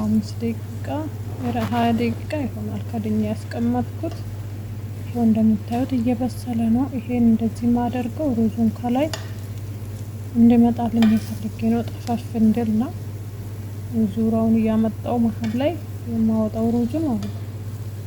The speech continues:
ያው እንደምታዩት ድንችም እዚሁ በእንፋሎት ቀስ ብዬ ጋዙን ቀንሼ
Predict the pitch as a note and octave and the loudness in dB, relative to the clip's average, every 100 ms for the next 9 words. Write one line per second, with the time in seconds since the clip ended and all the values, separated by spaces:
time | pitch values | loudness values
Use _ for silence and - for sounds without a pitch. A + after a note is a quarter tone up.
0 | - B3+ A#3 A3+ A3+ A3+ - B3+ D4 A#3 | -10 -2 2 4 4 2 2 0 0 2
1 | A#3 A3+ A3+ - E4 F#4 - - - - | 4 4 4 -2 -4 -4 -6 -8 -8 -10
2 | - - - - A#3+ A3+ A#3+ A3+ A3+ G3+ | -10 -10 -10 -2 0 4 6 8 6 4
3 | B3+ B3+ C4 - - - - A#3+ A3+ C#4 | 2 2 2 0 -6 -6 -6 0 0 0
4 | A#3+ A3+ A#3 A3 A#3 A3 A3+ A#3 | 0 2 2 4 0 2 2 2